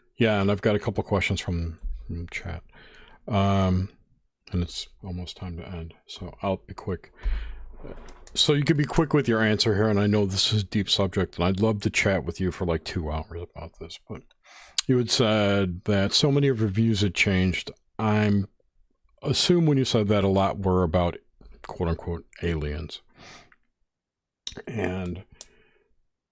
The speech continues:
my question is, my question was kind of, like, threefold here, but I, I wanted to confirm that that was, my assumption was <laughs> correct, for one. And for two, um, are you familiar with Josh Cutchin's work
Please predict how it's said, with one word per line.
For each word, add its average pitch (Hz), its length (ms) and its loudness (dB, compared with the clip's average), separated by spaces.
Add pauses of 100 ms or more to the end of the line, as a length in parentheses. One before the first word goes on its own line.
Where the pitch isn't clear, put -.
(640)
my 139 280 -2
question 165 500 2
is, 143 240 2
my 135 140 2
question 139 440 2
was 98 140 0
kind 117 240 0
of, 95 40 0
like, 85 200 -2
threefold 82 580 -4
here, 80 240 -12
but - 140 -14 (520)
I, 120 160 2 (120)
I 123 100 2
wanted 143 260 4
to 131 60 2
confirm 127 440 2
that 104 120 -2
that 104 140 4
was, 92 160 0
my 90 160 2
assumption 101 440 2
was 85 140 0
<laughs> - 20 -2
correct, 113 460 2
for - 160 2
one. 92 400 2 (580)
And 104 440 0
for 113 120 -6 (120)
two, 120 540 2 (440)
um, 98 560 2 (160)
are 135 60 4
you 139 60 2
familiar 160 280 4
with 147 220 2
Josh 139 320 2
Cutchin's 156 500 0
work 160 360 -2